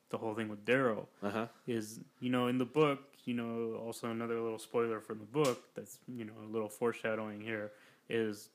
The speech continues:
Speaker 1: Dwight's essentially the guy who's gonna turn on Negan during the whole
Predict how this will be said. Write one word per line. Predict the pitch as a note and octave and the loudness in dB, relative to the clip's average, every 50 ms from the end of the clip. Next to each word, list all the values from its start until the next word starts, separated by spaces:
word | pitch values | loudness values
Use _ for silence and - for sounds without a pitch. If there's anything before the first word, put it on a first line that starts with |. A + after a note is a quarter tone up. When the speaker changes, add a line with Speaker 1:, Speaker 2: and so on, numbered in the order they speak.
| _ _ _ | _ _ _
Speaker 1:
Dwight's | - A#2 B2 C3 C3+ C3 - B2 | 0 2 2 2 2 2 -2 -6
essentially | A2+ - B2 A#2 A2+ - A#2 A2 | -6 -4 -4 -4 -4 -4 -6 -6
the | A2 G#2+ | -4 -4
guy | A#2 A2+ A2+ A2 | -2 -2 -2 -2
who's | G#2+ A2 G#2+ | -2 -4 -6
gonna | G#2+ A2+ A2 G#2 | -6 -6 -8 -8
turn | - - A#2+ A#2 A2+ | -6 -4 -4 -2 -2
on | A2 G#2+ A2 | -2 -2 0
Negan | A2+ B2+ B2 A#2 A#2 A2 A2 G#2+ G#2+ | 0 0 0 -2 -4 -6 -8 -8 -6
during | G#2 A2+ A2 G#2+ G#2+ G#2+ G#2+ G#2+ | -4 -4 -2 -2 -4 -6 -8 -6
the | G#2 A2 G#2 | -6 -6 -4
whole | A2 A2 G#2+ A2 A2 A2 - - | -4 -4 -2 -2 -2 -4 -6 -8